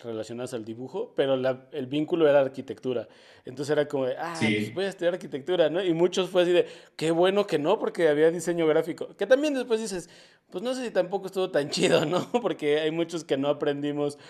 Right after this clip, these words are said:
Speaker 1: mucho en la escuela de, de diseño de lo
Speaker 2: Ujú.
Speaker 1: que nos dedicamos actualmente, pero es como, bueno, al menos era más cercano que arquitectura. O sea, ahí hubiera sido todavía,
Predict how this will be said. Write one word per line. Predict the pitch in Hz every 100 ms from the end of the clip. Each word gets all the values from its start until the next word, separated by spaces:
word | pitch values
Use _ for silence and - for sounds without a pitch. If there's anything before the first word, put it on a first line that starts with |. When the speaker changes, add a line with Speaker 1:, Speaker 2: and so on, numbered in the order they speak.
| - -
Speaker 1:
mucho | 160 165 170
en | 143
la |
escuela | 131 - 147 143 139 135 -
de, | 139 131 123
de | 123
diseño | 123 131 135 143
de | 135
lo |
Speaker 2:
Ujú. | 117
Speaker 1:
que | 123
nos | 120
dedicamos | 123 120 139 147
actualmente, | 131 - 135 139 139 190
pero | 220 160 139
es | 135
como, | 151 139 - _ _
bueno, | 151 190 175
al | 139
menos | 151 170 165
era | 160
más | 156 156
cercano | 151 139 135 135 170
que | 160
arquitectura. | 113 113 101 101 - 214 139
O |
sea, | 123 127
ahí | 139
hubiera | 143 147
sido | 135 135 131
todavía, | 131 127 123 127 127 120